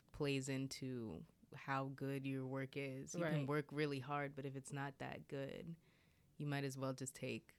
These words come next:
Speaker 1: a day or two to breathe
Speaker 2: Yeah.
Speaker 1: and do better the next day.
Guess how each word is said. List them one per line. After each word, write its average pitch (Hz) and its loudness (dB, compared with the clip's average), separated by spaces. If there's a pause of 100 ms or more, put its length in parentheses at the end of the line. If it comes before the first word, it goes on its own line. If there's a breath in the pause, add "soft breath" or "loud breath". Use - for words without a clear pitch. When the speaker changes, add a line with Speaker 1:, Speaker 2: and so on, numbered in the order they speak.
(140)
Speaker 1:
a 143 0
day 127 0
or 127 -2
two - -4
to 139 0
breathe 131 -2 (180)
Speaker 2:
Yeah. 156 -4
Speaker 1:
and 143 0
do 135 0
better 123 0
the 131 -4
next 127 -4
day. 82 -2